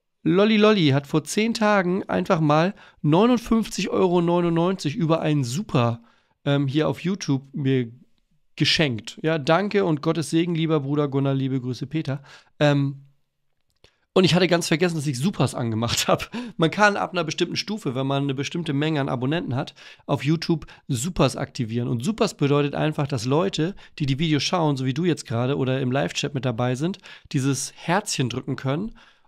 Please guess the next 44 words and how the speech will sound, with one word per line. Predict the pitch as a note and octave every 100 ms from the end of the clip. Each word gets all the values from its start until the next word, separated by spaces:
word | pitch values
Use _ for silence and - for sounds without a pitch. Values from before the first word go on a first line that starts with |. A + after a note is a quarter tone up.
| _
und | D3 C#3
dann | D3+ D#3+
einfach | - D#3+ E3 D#3+
einen | - D#3
Betrag | D#3+ - D3+ E3+
ihrer | D#3 B2
Wahl | A2+ D3+ F3+
eingeben | C3+ A2 A2 G2+ G2
können. | C3+ - - _ _ _
Und | D#3
ich | D#3+
hab's | F#3 -
damals | D#3+ E3 E3+
einfach | E3+ D3 -
angeschaltet, | - A#3+ F3+ - C#3 D3+ C3+
weil |
ich | C#3
dachte, | D3 -
„Ach, | -
guck | - A#3+
mal, | C#3+
es | D#3+ -
geht, | F#3 F3+
ich | C3
mach's | E3+ E3
einfach | - C#3
mal | C3 D#3+
an.“ | D3+ A#2
Hab | A#2
dann | D#3+
aber | D3+ C#3+
nie | E3+ G#3+
was | G3
dazu | D#3+ - D#3
gesagt | D3 D#3 F#3
oder | E3+ C#3 B2
Werbung | D#3+ F#3
gemacht | F3 F3 F3+
oder | D3+
gesagt, | C3+ C#3+ C#3 -
„Mach | E3+
doch | - B2+
mal | A#2+ A#2
was.“ | E3+ -